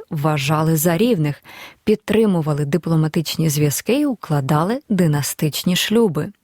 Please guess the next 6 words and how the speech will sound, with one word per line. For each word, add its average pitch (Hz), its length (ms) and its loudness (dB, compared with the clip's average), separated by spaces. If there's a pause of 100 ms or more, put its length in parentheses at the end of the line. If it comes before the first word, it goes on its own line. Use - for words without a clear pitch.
(380)
Русь 226 380 2
долучилася 170 880 -2
до 156 240 0
давньої 196 520 2
культурної 156 640 0
традиції. 165 680 -2